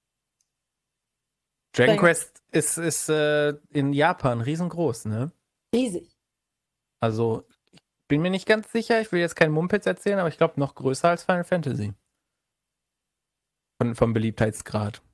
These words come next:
Speaker 2: Ja, das wei-, das weiß ich jetzt nicht,
Speaker 1: Also
Speaker 2: aber ist halt schon s-, uralt.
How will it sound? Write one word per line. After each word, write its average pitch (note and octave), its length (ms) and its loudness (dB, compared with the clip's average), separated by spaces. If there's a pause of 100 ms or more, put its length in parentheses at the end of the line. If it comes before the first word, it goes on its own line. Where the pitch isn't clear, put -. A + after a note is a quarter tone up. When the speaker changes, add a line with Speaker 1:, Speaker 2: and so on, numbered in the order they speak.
(800)
Speaker 2:
Ja, E4 240 0
das E4+ 180 -6
wei-, C#4+ 140 -2
das E4 360 -6
weiß F4 200 -8
ich D4+ 120 -14
jetzt C#4 180 -10
nicht, C#4+ 200 -2
Speaker 1:
Also - 160 -2
Speaker 2:
aber A#3+ 420 -4 (380)
ist A3 160 -6
halt A3 140 -2
schon A3 220 -4
s-, E3+ 200 -12 (120)
uralt. A#3+ 1120 -4